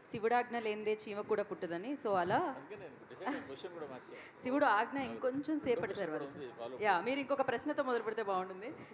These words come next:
Speaker 1: At the same time ఒక్కటే ఒక సెకండ్ సార్. యా, పర్లేదు సార్, మళ్ళీ సెకండ్ క్వశ్చన్గా అదే వస్తుంది ఎలాగో.
Speaker 2: ఆ, నా-, దాని సెకండ్ క్వశ్చన్ ఉంది, అది, అది మంచి క్వశ్చనే.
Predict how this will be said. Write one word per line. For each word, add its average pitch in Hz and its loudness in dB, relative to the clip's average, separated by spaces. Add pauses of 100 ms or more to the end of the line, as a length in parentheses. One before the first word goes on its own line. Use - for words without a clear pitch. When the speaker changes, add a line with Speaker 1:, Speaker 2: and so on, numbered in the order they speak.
Speaker 1:
At 196 -2
the 220 -2
same 247 2
time 262 2
ఒక్కటే 240 10
ఒక 175 8 (760)
సెకండ్ 208 2
సార్. 180 4 (1600)
యా, 180 10 (280)
పర్లేదు 330 10
సార్, 208 4 (1800)
మళ్ళీ 302 10
సెకండ్ 330 6
క్వశ్చన్గా 381 8
అదే 254 12
వస్తుంది 190 4
ఎలాగో. 165 8 (1120)
Speaker 2:
ఆ, 170 12
నా-, 135 6
దాని 120 10
సెకండ్ 127 8
క్వశ్చన్ 185 10
ఉంది, 160 6
అది, 135 10
అది 123 8
మంచి 151 6
క్వశ్చనే. 151 10